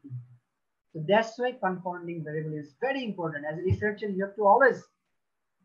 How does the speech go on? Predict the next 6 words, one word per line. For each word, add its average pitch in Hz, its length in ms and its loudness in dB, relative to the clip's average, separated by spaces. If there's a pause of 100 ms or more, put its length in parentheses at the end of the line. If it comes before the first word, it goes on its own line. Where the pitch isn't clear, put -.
(100)
exclude 269 580 4 (880)
the 190 160 -4
confounding 202 600 0
variables, 131 280 -4 (120)
otherwise 240 400 4 (140)
your, 208 140 4